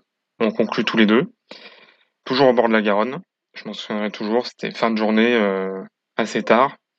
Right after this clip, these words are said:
Et, euh, on décide d'aller chez moi. Parce qu'elle, elle, euh, habitait un petit peu en dehors de Toulouse. Moi, j'habitais en plein centre de Toulouse à l'époque, euh, à proximité de l'école.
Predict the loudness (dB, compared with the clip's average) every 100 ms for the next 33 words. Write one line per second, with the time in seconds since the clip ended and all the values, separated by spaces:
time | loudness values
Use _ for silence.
0 | -20 -20 -20 _ _ 0 4 4 4 2
1 | 0 -2 -4 -6 -6 -8 -8 -4 -2 -2
2 | -2 -2 2 2 2 -6 -20 -20 -20 -20
3 | _ -8 -4 0 0 2 0 2 0 -2
4 | -2 -2 -2 -2 0 2 0 -2 -6 -6
5 | -4 -8 -12 _ _ _ _ _ _ -6
6 | -2 0 -2 2 2 2 -2 -4 -6 -6
7 | -6 -6 -2 0 0 0 -2 -2 -2 0
8 | -2 -4 -10 -6 -2 0 2 2 2 0
9 | 0